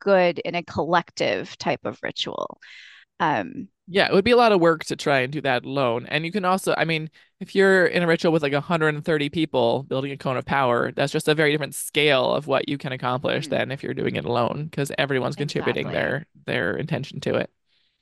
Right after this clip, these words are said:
Speaker 1: Exactly. And, you know, you can do a lot of, um, like you said, you, you sort of entrain with other people's energy.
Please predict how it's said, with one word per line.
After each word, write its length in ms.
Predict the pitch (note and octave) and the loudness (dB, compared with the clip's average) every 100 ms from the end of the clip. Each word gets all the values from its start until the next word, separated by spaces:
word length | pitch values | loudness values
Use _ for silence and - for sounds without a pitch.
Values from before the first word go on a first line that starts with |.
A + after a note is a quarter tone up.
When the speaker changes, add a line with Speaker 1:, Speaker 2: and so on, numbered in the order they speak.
| _ _ | _ _
Speaker 1:
Exactly. 760 | F4 E4+ - F#4 F#4 - E3 E3+ | -20 -18 -12 -10 -10 -10 -8 -6
And, 160 | C#4+ D4+ | -6 -6
you 80 | E4 | -2
know, 80 | D#4 | -2
you 140 | D4+ | -2
can 180 | G4 F4+ | -6 -8
do 220 | F4 E4 | -6 -2
a 100 | E4 | 0
lot 260 | C4+ A#3 G#3+ | 4 4 6
of, 260 | G3 F#3 F#3+ | 4 2 -2
um, 560 | - F3+ F3 E3 D#3 E3 _ _ _ _ _ _ _ _ _ _ | 0 2 0 -2 -10 -18 _ _ _ _ _ _ _ _ _ _
like 200 | B3 - | -2 -2
you 80 | B3 | -6
said, 300 | - A#3 F#3 | 0 0 0
you, 160 | G#3+ G3+ | -4 -4
you 160 | A#3 | -8
sort 200 | A3 B3 | -6 0
of 80 | A#3 - | 0 0
entrain 800 | A3 A3 - A3+ F#3 F#3 F#3+ A3 | 0 -2 -4 -2 -2 -2 -6 -2
with 180 | G#3 - | -2 0
other 220 | - G3 | 0 0
people's 460 | F#3+ A3 - G3 F#3+ | 0 -4 -2 -2 -2
energy. 600 | - A#3 A3 F3+ F3 F3 | 0 0 0 0 0 -2